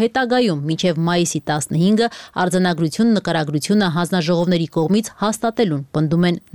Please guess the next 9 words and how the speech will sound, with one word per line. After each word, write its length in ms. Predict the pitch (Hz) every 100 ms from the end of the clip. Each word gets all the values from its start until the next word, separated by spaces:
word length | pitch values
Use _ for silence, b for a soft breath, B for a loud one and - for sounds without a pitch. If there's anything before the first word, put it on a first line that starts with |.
| 185
նախարարությունից։ 840 | - 196 190 196 190 143 - - B B B -
Իշխող 340 | 254 - 262 196
քաղաքացիական 680 | 175 156 170 170 196 226 240
պայմանագիր 680 | 226 220 214 214 208 226 202
խմբակցության 600 | - 151 160 156 - 190 180
պատգամավոր 600 | 180 170 190 202 202 240 -
Արսեն 300 | 190 170 190 190
Թորոսյանը 480 | 175 175 233 226 170
համաձայն 500 | 196 233 214 247